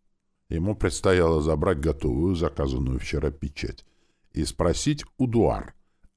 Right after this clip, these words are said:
особенный порошок из Ливна. Люди этой страны знали толк в удовольствиях, а действия Удуара дракон испытал на себе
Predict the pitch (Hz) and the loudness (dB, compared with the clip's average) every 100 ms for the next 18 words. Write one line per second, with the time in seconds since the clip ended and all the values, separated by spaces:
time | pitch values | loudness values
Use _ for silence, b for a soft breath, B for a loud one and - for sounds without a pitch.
0 | _ 98 - - 143 135 160 143 98 82 | _ 0 0 4 4 4 2 2 2 2
1 | - 87 - 71 62 55 - - - _ | 0 -2 0 -2 -2 -4 -6 -12 -18 _
2 | _ _ _ _ _ - 80 85 80 73 | _ _ _ _ _ -4 -2 2 2 2
3 | 76 - 80 82 92 76 76 58 64 58 | -2 -2 -2 0 0 0 -2 -2 -4 -4
4 | 50 57 60 69 87 104 - 53 - _ | -4 -4 -2 0 0 0 -4 -8 -10 _
5 | _ _ - 101 82 120 87 107 95 92 | _ _ -2 2 4 4 4 2 4 4
6 | 98 104 117 87 76 69 87 71 - 73 | 4 6 4 2 0 0 0 -2 -2 -4
7 | - 78 71 73 - 69 - | -2 0 0 -2 -4 -4 -6